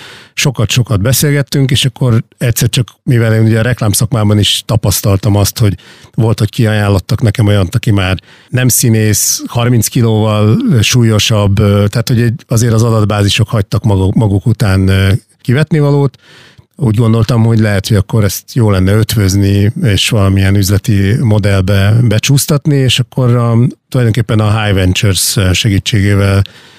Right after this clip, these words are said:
létrehoztunk egy céget közösen, ami egyébként most is működik még, én ebben tevőlegesen már annyira nem, ö, veszek részt, de gyakorlatilag egy színész adatbázis, a Szabad Színész,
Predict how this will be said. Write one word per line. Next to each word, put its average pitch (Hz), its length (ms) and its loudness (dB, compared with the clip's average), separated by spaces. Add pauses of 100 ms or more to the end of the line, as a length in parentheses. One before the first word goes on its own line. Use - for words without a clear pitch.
(120)
létrehoztunk 95 760 -2
egy 92 340 -4
céget 98 380 0
közösen, 135 600 0 (440)
ami 110 200 0
egyébként 113 300 0
most 120 220 0
is - 140 -2
működik 104 460 0
még, 127 540 -2
én 104 180 2
ebben 104 280 2
tevőlegesen 101 640 0
már 95 180 0
annyira 98 300 2
nem, 95 300 0 (140)
ö, 98 220 0
veszek 101 300 -2
részt, 135 440 -2 (340)
de 120 100 -2
gyakorlatilag 107 640 0
egy 98 100 -2
színész 92 340 0
adatbázis, 92 680 0
a 107 40 0
Szabad 131 280 0
Színész, 117 440 0